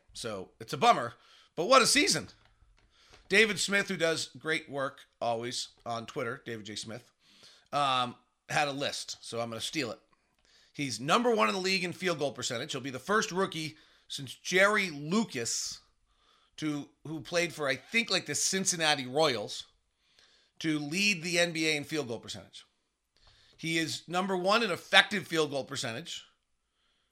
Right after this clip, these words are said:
He's number one in two-point field goal percentage. He's number two in true shooting percentage. He's number two in block percentage. Eight point five percent of all shots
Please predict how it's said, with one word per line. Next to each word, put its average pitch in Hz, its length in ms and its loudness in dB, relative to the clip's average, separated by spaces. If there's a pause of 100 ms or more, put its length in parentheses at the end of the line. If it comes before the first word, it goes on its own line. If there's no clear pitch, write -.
(720)
He's 151 240 -6
number 175 340 2
one 180 300 2
in 170 120 -2
two-point 185 460 -2
field 139 200 -4
goal 127 100 -2
percentage. 117 640 -10
He's 147 180 -10
number 170 240 -2
two 247 360 -2
in 185 100 -4
true 220 340 -4
shooting 190 480 -2
percentage. 123 600 -10 (880)
He's 160 200 -6
number 214 280 4
two 240 320 0
in 196 140 -2
block 175 460 8
percentage. 139 440 -2 (160)
Eight 262 280 0
point 220 280 -2
five 180 340 6
percent 165 260 -2
of 131 80 -2
all 180 460 2
shots - 540 -2